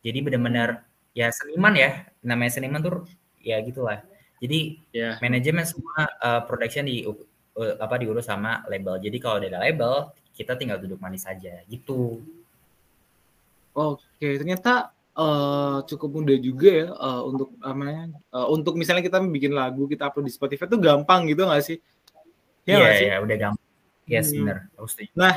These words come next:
Speaker 1: banget.
Speaker 2: oke. Oke, ini sekarang berarti, eh, lagunya udah muncul nih di Spotify gitu kan, udah muncul di Spotify. Nah, aku tapi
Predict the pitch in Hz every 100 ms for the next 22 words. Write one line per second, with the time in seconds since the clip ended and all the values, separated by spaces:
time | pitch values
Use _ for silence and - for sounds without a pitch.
0 | 196 208 180 175 147 _ _ _ _ _
1 | - 147 156 165 233 233 - 208 240 165
2 | 151 151 220 226 226 - 156 156 151 151
3 | 151 156 190 170 147 147 151 151 185 202
4 | 175 135 - 131 135 131 151 147 139 123
5 | 139 139 127 127 123 127 123 175 196 170
6 | 147 127 123 120 127 120 110 - - -
7 | 175 170 143 _ - 156 240 233 233 269